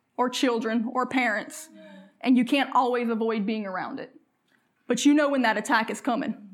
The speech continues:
Don't let that venom sink in. You better shake that off. You better bring it back to the fire. You better get in your prayer closet. You better pray that thing off.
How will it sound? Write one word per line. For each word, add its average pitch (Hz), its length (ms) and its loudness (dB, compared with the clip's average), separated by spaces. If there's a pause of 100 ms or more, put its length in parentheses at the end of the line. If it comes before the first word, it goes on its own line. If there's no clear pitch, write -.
(120)
Don't 233 200 0
let 240 200 -2
that 226 160 2
venom 269 300 2
sink 262 320 0
in. 294 200 4
You 226 100 2
better 202 200 -2
shake 220 320 -6
that 226 180 0
off. 247 160 -4
You 254 60 4
better 240 180 2
bring 269 240 2
it 285 140 0
back 254 220 0
to 277 60 0
the 269 80 0
fire. 233 300 0
You 233 160 4
better 233 160 0
get 240 220 0
in 269 80 4
your 294 100 0
prayer 302 240 0
closet. 214 500 -4 (340)
You 254 120 4
better 220 220 2
pray 233 260 0
that 233 240 -2
thing 262 220 0
off. 254 180 -2